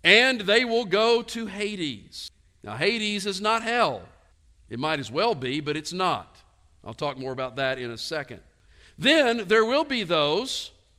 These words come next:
who entered into the tribulation period because they were not born again, but during the tribulation period, they came to faith in Christ. Many of them will be martyred for their faith. But there will be some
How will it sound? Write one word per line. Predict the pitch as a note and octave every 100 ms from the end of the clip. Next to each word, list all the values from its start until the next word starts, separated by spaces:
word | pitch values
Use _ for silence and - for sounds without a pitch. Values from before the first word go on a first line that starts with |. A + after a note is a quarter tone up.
| _ _ _ _
who | A3+
entered | C4 D#4 C4+
into | C#4+ C#4
the | A3+
tribulation | - A3+ G#3+ G#3+ G3
period | F3+ G3+ A#3+ B3+
because | A#3 A3
they | F#3
were | G#3 G3+
not | A3 B3
born | F#3+ F3+
again, | D#3+ C#3+ D#3+ A3 - -
but | G#3 F3 D#3+
during | A#3+ E4+ D#4+ A#3
the | F3+
tribulation | - F3+ F3 E3+ E3
period, | F3 F#3 F#3+ - -
they | D3 G#3+
came | G#3+ G#3 G3
to | F3
faith | D#3 F#3 E3+
in | E3
Christ. | D#3 A3 D#3+ - -
Many | C3+ F#3 D4 E4 C4+
of | F3+
them | G3
will | F3+
be | E3+
martyred | E3+ F3+ A#3+ A3 F3 D3+
for | F3
their | E3
faith. | D3+ G#3+ F#3+ A#2 - - _ _ _ _ -
But | G#3
there | C4 C4
will | C#4 E4
be | D4
some | C#4 - D4 A#3+ D3 F2+